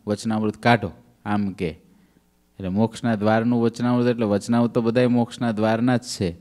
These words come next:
પણ ગરડા પ્રથમનું ચોપન મોક્ષના દ્વારનું કહેવાય, ભાગવત ધર્મના પોષણનું કહેવાય. દેહ કુસંગને પૂર્વ સંસ્કારવાળું વચનામૃત કાઢો એટલે પ્રથમનું અઠ્ઠાવનમું હોય.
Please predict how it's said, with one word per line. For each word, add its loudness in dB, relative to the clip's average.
પણ -2
ગરડા 2
પ્રથમનું 0
ચોપન 0
મોક્ષના -4
દ્વારનું -4
કહેવાય, -16
ભાગવત -2
ધર્મના -4
પોષણનું -8
કહેવાય. -14
દેહ 6
કુસંગને -2
પૂર્વ -2
સંસ્કારવાળું -4
વચનામૃત -4
કાઢો -4
એટલે -6
પ્રથમનું -4
અઠ્ઠાવનમું -6
હોય. -16